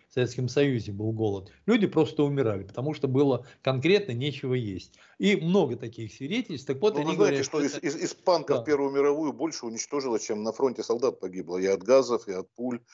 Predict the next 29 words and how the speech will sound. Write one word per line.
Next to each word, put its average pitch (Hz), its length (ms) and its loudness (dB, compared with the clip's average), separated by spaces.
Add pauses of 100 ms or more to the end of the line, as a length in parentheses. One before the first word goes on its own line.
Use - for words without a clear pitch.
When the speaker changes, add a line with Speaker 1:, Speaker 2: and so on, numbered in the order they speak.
(120)
Speaker 2:
Из 107 120 -12
панков, 127 460 -2
Speaker 1:
А, - 0 -
Speaker 2:
которая 92 320 0
появилась 98 440 0
в - 40 -20
Первую 90 300 2
Speaker 1:
м. 82 60 0
Speaker 2:
мировую. 90 480 2 (280)
Такие 123 300 0
Speaker 1:
Да, 208 180 10
да, 185 160 4
Speaker 2:
свидетельства. 151 60 4
Speaker 1:
я, 170 240 0
я, 165 280 -2
я, 170 260 -2
я, 165 240 -2
конечно, 180 520 -6
в - 100 -18
курсе, 220 420 -4
но 165 240 2
испанка, 160 580 0
скорее 170 380 -2
всего, 160 440 0
по 147 340 2
уровню 147 500 0
вирусологии 131 1000 2
тех 127 280 0
времён, 190 420 2